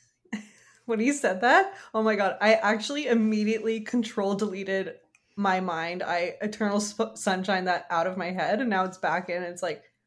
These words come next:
on a loop. Like, he's so gross. Well, we're, we're gonna <laughs> yeah, get into all of his dynamics, but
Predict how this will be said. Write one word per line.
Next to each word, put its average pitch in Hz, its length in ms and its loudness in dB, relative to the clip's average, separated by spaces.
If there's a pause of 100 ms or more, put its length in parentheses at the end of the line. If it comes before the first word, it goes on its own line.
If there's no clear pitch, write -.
(200)
on 202 160 2
a 190 40 -2
loop. 185 300 -2
Like, 190 160 -2
he's - 320 -6
so 247 240 2
gross. 185 500 -2 (640)
Well, 247 240 0
we're, 233 380 4
we're 233 120 2
gonna 330 260 2 (460)
<laughs> - 520 -20
yeah, - 240 -2
get 196 160 0
into 233 240 -4
all 196 160 -2
of 202 80 -6
his 208 160 -2
dynamics, 202 380 -2
but - 180 0